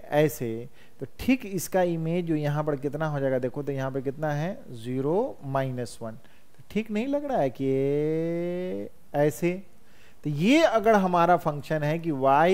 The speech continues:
equal to function of x, तो इसका इमेज कितना हो जाएगा बुआ, y equal to कितना हो जाएगा, f inverse of x, ठीक है। ठीक यहां पर देख लीजिए, अगर कोई और भी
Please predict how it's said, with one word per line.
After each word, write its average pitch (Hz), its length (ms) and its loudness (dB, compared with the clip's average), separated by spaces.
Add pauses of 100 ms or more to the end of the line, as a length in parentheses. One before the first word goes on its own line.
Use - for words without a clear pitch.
equal 139 500 0
to 135 280 -6
function 135 540 -4
of 127 240 0 (200)
x, 156 260 0 (360)
तो - 60 -10 (100)
इसका 175 420 0
इमेज 170 400 -2
कितना 190 320 -4
हो 185 140 -4
जाएगा 185 240 -2
बुआ, 185 340 -6 (720)
y 139 320 6
equal 147 420 0
to 147 120 -6
कितना 151 220 -2
हो 151 100 0
जाएगा, 151 320 0 (540)
f 226 280 0
inverse 117 420 -6
of - 240 -12
x, - 320 -16 (1400)
ठीक 214 120 4
है। 175 160 8 (1400)
ठीक 254 220 6
यहां 262 220 6
पर 254 120 8
देख 254 200 4
लीजिए, 254 280 0 (120)
अगर 208 300 8
कोई 247 340 2
और 240 260 6
भी 240 300 0